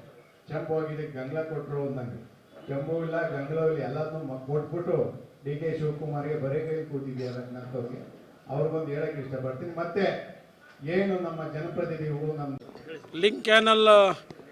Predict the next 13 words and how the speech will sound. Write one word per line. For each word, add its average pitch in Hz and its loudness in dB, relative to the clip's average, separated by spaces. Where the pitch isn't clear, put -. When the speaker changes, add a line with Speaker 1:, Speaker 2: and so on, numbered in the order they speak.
Speaker 2:
ಹೋರಾಟ 220 8
ವೇದಿಕೆಯ 208 6
ಮುಖಾಂತರವಾಗಿ 190 2
ಅದರಿಂದ 190 2
ಆಗ್ತಕ್ಕಂಥ 196 4
ಅಪಾಯದ 208 6
ಬಗ್ಗೆ 196 0
ನಾವು 185 2
ಕಳೆದ 190 2
ಮೂವತ್ತೊಂದನೇ 208 4
ತಾರೀಕು 190 4
ನಡೆದಂಥ 208 4
ಬೃಹತ್ 208 6